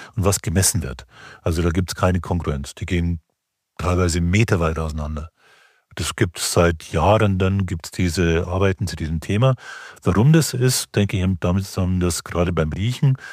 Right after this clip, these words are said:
die Symptomatik sehr verschieden erlebt wird. Es gibt Leute, die durch einen Riechverlust gar nicht beeinträchtigt sind, die es gar nicht merken, wenn sie einen Riechverlust haben. Auch da gibt's nicht wenige in der Allgemeinbevölkerung. Und wir Leben einfach ganz normal weiterführen. Und dann gibt's andere,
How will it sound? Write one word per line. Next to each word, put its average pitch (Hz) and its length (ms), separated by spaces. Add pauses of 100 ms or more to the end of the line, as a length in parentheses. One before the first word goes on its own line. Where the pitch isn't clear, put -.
(220)
die 92 80
Symptomatik 90 640
sehr 87 320
verschieden 92 420
erlebt 71 360
wird. 69 220 (180)
Es 85 160
gibt - 200
Leute, 92 360
die 85 220 (300)
durch 87 140
einen 87 120
Riechverlust 87 680 (220)
gar 73 200
nicht 135 160
beeinträchtigt 123 580
sind, 127 200
die 101 60
es - 100
gar 95 100
nicht 90 160
merken, 123 540
wenn 92 120
sie 90 80
einen 87 100
Riechverlust 82 440
haben. 143 320
Auch 78 160
da 92 220 (280)
gibt's - 240
nicht 95 200
wenige 113 380
in 90 100
der 85 80
Allgemeinbevölkerung. 113 840 (920)
Und 98 420
wir 95 100
Leben 92 240
einfach 87 220
ganz 85 200
normal 76 180
weiterführen. 127 520
Und 101 180
dann 104 140
gibt's 123 180
andere, 113 380